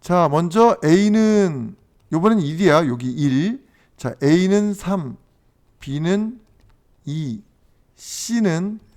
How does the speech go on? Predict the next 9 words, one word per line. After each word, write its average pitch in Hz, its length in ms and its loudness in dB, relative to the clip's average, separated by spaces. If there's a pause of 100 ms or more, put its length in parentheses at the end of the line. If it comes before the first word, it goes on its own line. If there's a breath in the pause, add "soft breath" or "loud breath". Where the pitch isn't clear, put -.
(280)
두 160 140 -8
개 220 140 0
더하면 156 480 2
십삼이잖아. 147 960 -2
루트 127 240 -8
씌우니까 156 800 -4 (480 soft breath)
루트 127 280 -10
십삼. 123 460 -14 (520 soft breath)
초점은 214 760 0